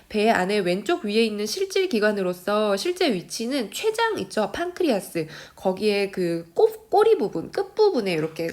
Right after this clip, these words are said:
얹어져 있다고 생각하시면 되세요. 음, 본래 위에 소속된 혈액 림프절이고요. 지라 속질에는 적혈구가 가득 차서 붉게 보이는 적색 속질과 지라 림프 소절로 이루어진 백색 속질이 있다. 그리고 적색 속질 안에는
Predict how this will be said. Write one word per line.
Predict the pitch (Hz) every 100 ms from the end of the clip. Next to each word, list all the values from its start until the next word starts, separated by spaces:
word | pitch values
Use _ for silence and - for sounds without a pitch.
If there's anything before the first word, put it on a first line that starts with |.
| -
얹어져 | 170 175 208
있다고 | 196 190 175
생각하시면 | 240 262 262 226 202 196
되세요. | 160 151 160 147 - - - - - -
음, | 190 190 190
본래 | 240 240 240
위에 | 202
소속된 | 247 277 262 220 220
혈액 | 294 440 440 -
림프절이고요. | 208 208 277 190 165 175 165 262 254 - - -
지라 | - 226 254 262
속질에는 | 285 285 269 247 202 190 254 320
적혈구가 | 208 196 254 233
가득 | 220 170 175
차서 | - 202 277 247
붉게 | 196 - 226
보이는 | 202 196 180 185 190
적색 | 185 175 - 214 214
속질과 | - 262 - 214 196 170 240 320 - - -
지라 | - 240 247
림프 | 214 190 269
소절로 | 269 285 277 254
이루어진 | 208 180 170 170 311 247
백색 | 208 185 - - 294 294
속질이 | 233 - - 185 208 233
있다. | - - 170 165 175 180 - - -
그리고 | - 214 311 240
적색 | - 196 - 302 302
속질 | 277 - 262 208
안에는 | 160 165 196 311 381